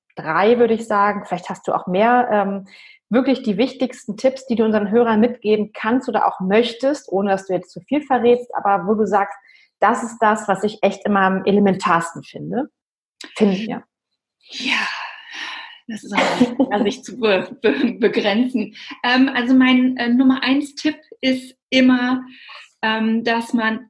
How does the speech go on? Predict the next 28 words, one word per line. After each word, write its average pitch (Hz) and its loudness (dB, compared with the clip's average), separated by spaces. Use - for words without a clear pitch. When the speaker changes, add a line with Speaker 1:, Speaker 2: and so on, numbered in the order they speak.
Speaker 2:
alles 262 2
einmal 214 -2
aufschreiben 196 -2
sollte, 185 0
was 202 -8
man 208 -2
erledigen 190 -4
möchte. 170 -8
Welchen 254 2
Raum, 208 0
welche 254 0
Zimmer, 196 -2
welche 247 -4
Schubladen, 208 -6
welche 247 -2
Schränke. 202 -6
Je 220 -2
mehr 294 4
ich 285 -2
auf 262 -4
dem 247 0
Zettel 226 -4
stehen 277 -2
habe, 240 -2
desto 220 -6
besser, 277 -2
weil 226 2
dann 262 2